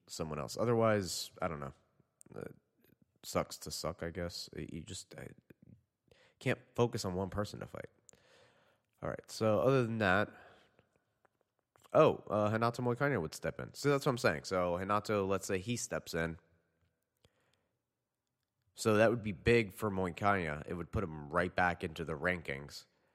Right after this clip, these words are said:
But then, two, if Zabit beats him, it at least gives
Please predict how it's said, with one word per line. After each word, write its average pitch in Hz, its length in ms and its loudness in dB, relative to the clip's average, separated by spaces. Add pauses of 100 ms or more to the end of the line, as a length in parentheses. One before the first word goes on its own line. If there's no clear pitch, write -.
(440)
But 92 180 0
then, 87 300 -2
two, 101 520 2
if 82 180 -4
Zabit 87 600 -4 (320)
beats 101 320 -4
him, 73 300 -4 (720)
it 85 80 -2
at - 120 -4
least 87 300 -4
gives - 480 -6